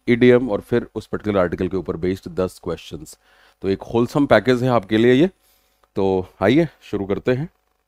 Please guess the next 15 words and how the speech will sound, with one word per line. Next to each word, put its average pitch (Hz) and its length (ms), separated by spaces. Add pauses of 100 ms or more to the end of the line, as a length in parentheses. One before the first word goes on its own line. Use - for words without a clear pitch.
(2000)
This 98 180
is 85 80
the 95 160
table 90 320
of - 60 (100)
content। 151 460 (300)
सबसे - 320
पहले 90 260
हम 90 180
article 92 360
for 87 200
skimming 127 380
से 151 60
शुरुआत 127 400
करेंगे। 123 360